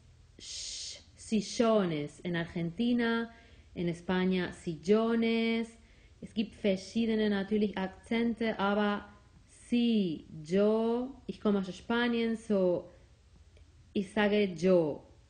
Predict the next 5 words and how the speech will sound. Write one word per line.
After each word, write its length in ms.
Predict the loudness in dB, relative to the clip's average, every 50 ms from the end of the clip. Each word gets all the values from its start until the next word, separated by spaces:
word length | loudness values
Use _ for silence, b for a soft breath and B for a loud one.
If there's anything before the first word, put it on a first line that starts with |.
| -20 -20 -20 -20 -20 -12 -6
aber 280 | -4 -2 0 0 0
die 120 | 2 2 2
Argentinier 460 | 2 2 0 -2 -2 0 0 -2 -2
sagen 300 | -2 -2 -2 -2 -2 -4
yo. 680 | -4 -8 -10 -6 0 2 4 4 4 2 0 -4 -6